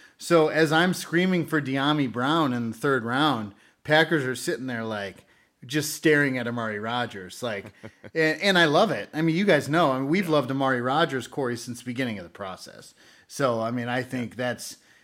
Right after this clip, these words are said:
Speaker 1: an awesome weapon to add to the Packers, and I think Kylan Hill is a sleeper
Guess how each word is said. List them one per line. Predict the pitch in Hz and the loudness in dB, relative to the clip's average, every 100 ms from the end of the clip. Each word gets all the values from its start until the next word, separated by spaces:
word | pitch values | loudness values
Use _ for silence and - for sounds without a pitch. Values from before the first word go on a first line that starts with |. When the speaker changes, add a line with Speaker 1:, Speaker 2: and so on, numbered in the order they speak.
| _ | _
Speaker 1:
an | 143 147 | -6 -4
awesome | - 151 151 147 151 | 4 6 6 4 -2
weapon | 143 143 147 147 | 2 0 0 0
to | 135 | 2
add | 139 | 0
to | 135 | -2
the | |
Packers, | 120 135 139 156 151 | -4 -2 0 -2 -4
and | 135 | -4
I | |
think | 123 127 - | -4 -6 -4
Kylan | 123 131 127 | -4 -4 -4
Hill | 113 131 143 | -4 -4 -4
is | 123 113 | -8 -8
a | 110 | -10
sleeper | - - 135 131 180 190 220 | -12 -10 -8 -6 -4 -4 -6